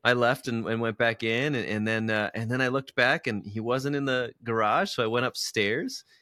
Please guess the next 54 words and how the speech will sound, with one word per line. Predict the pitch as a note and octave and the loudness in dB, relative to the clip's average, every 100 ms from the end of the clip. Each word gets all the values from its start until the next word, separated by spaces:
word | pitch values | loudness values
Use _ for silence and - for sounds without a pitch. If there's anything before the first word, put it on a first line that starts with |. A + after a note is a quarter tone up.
| _ | _
and, | A2 A#2 A#2 G#2+ | 0 2 2 2
uh, | A#2 A2 | 2 2
there | B2+ E3+ | 2 2
he | D#3+ | 2
was | D#3+ D#3+ D3 C3+ | 2 2 0 -2
upstairs | D3+ - C3+ D3+ | -4 0 2 2
again. | C3+ A2 G#2+ B2 | -2 0 0 0
And, | G#2+ - | -4 -2
and | A2+ | 0
I | A2 | 2
asked | B2 A#3 - | 2 2 -2
him, | A#2 G#2+ | -4 -4
I | |
said, | G#2+ C3+ | -2 -2
"Hey, | G3 | -2
buddy, | A3 D3+ D3+ | -4 -6 -6
do | C#3 | -6
you | C3+ | -4
wanna | C3 | -4
come | C3+ C3+ | -4 -2
down?" | B2 B2+ F#3 | 0 0 -2
And | D3 | -2
he | A2+ | -2
said, | B2+ A#2+ - - - - _ - | -2 -4 -6 -20 -20 -20 _ -2
uh, | B2+ | -2
"They're | A#2 D3 | 2 2
not | D#3 A#2+ | 2 0
sharing | - C3+ C3+ D3 G2 | -2 0 2 0 -2
with | F2+ F#2+ - | -4 -6 -8
me." | E2 F#2+ - | -10 -10 -8
And | G2+ | -4
I | G#2 | -2
said, | G#2+ A2+ | -2 -4
"Well, | G2+ B2 | -4 -4
what | B2 B2 | -2 -4
do | A#2+ | -4
you | |
mean | D#3 G#3 | -4 -2
they're | F#2+ | -2
not | F2+ D2 | -4 -8
sharing | - D#3 F#3 G2 | -4 -2 -2 -6
with | F#2 - | -10 -10
you?" | D#2+ - _ _ _ _ - | -12 -14 _ _ _ _ -4
"Yeah, | D3+ C#3 | 0 2
I | B2+ B2+ | 2 2
asked | C3+ C#3 - A2+ | 4 2 0 -4
and, | A2 G#2+ | -4 -4
and | A2 G#2+ | -2 0
they | G#2+ | -2
said | - A2+ G#2 | 0 -2 -2
no." | A#2 C3+ G2+ - F#2+ - | -2 -2 -2 -4 -8 -14
And | G#2 | -18
I | |
said, | - | -14